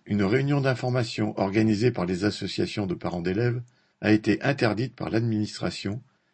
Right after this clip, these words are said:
de même que la diffusion d'un mot d'information émanant des représentants élus. Certains enseignants ont aussi eu la désagréable surprise de recevoir un courriel de leur inspecteur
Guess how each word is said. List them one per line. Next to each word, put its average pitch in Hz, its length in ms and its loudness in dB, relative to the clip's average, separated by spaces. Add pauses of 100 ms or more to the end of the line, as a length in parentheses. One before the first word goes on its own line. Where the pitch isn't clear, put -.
(120)
de 107 120 8
même 135 260 6
que 110 100 2
la 95 140 6
diffusion 120 600 0
d'un 95 180 2
mot 127 160 2
d'information 104 760 -2 (280)
émanant 110 400 4
des 98 120 2
représentants 98 680 0
élus. 87 360 -2 (840)
Certains 127 440 0
enseignants 107 520 0 (140)
ont 117 180 2 (100)
aussi 127 420 -4
eu 117 180 0
la 92 160 2
désagréable 107 760 2
surprise 123 600 -4 (340)
de 101 80 -2
recevoir 113 760 2
un 92 80 0
courriel 101 500 2
de 92 100 -2
leur 85 180 -2
inspecteur 123 640 -2